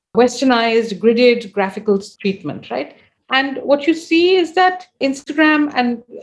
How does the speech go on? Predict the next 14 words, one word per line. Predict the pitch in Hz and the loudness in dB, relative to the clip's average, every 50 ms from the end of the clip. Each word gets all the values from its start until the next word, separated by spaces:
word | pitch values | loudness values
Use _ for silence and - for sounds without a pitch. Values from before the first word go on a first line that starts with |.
| - - | -10 -4
many | 247 269 294 311 339 330 | 0 2 2 2 2 0
of | - - 247 247 - - | 0 -2 -2 -2 -2 -8
the, | 220 220 202 233 233 | -10 -4 0 0 2
what | 226 233 233 233 | 2 2 0 0
can | - 247 | -2 -2
I | 233 220 208 | 0 0 -2
say, | 214 - 220 185 175 180 180 - - | -2 -2 -2 0 0 -2 -4 -4 -2
American | 208 220 226 240 233 262 247 226 | 0 0 0 0 0 0 0 0
platforms, | 226 202 196 196 - 185 185 185 185 190 | 0 0 -2 -2 -2 -2 -2 -2 -2 -4
American | 208 202 202 214 220 220 247 233 226 226 | -2 0 0 0 0 2 0 0 0 0
originating | 214 196 185 196 190 202 202 208 202 208 208 208 208 196 180 _ - | 0 2 2 2 0 0 0 0 0 0 -2 -4 -6 -6 -8 _ -4
platforms, | 185 175 175 - - 190 175 170 180 180 - _ _ _ _ _ _ _ - | -4 -4 -4 -6 -8 -8 -6 -6 -8 -12 -16 _ _ _ _ _ _ _ -4
they | 240 311 330 | -2 0 0
also | 302 311 339 330 - 381 392 392 392 - | 2 0 0 0 2 2 2 2 2 -4